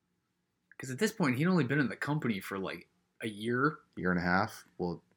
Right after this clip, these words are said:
Speaker 2: Survivor Series was his debut.
Speaker 1: Like, look at it that way with what you just said. He was only in the
Speaker 2: Survivor
Speaker 1: company
Speaker 2: Series
Speaker 1: from, like,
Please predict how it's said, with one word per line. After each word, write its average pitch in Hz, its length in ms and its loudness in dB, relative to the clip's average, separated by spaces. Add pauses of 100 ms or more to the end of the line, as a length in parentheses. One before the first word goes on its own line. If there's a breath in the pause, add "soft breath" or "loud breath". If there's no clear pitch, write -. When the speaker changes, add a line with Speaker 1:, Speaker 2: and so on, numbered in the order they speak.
(160)
Speaker 2:
Survivor 110 520 6
Series 92 300 4
was 87 120 -2
his 82 80 -4
debut. 87 640 -2
Speaker 1:
Like, 139 200 2
look 196 140 4
at 190 60 2
it 180 120 2
that 202 260 10
way 113 120 4
with 107 160 -4
what 139 120 4
you 139 100 6
just 123 240 0
said. 120 300 4 (800)
He 139 60 -4
was 139 80 4
only 190 200 6
in 180 60 8
the 110 60 12
Speaker 2:
Survivor 120 140 12
Speaker 1:
company - 140 12 (120)
Speaker 2:
Series - 60 12
Speaker 1:
from, 123 100 12
like, 123 80 12